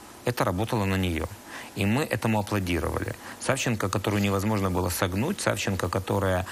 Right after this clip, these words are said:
показывала наиболее достойное поведение своё за решёткой, в тот момент, когда мы видели, когда мужчины попадали за решёткой и резко начинали, а, закутываться в одеяло, болеть, э, и так далее. Такая, и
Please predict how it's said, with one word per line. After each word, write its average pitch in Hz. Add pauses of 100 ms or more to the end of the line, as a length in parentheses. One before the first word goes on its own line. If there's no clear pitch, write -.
(280)
показывала 98
наиболее 101
достойное 95
поведение 95
своё 87
за 87
решёткой, 127 (260)
в -
тот 101
момент, 110
когда 95
мы 98
видели, 87
когда 87
мужчины 92
попадали 87
за 87
решёткой 87
и -
резко 90
начинали, 85 (500)
а, 87
закутываться 87
в 87
одеяло, 107
болеть, 95
э, 87 (320)
и 98
так 95
далее. 85 (600)
Такая, 139 (300)
и 120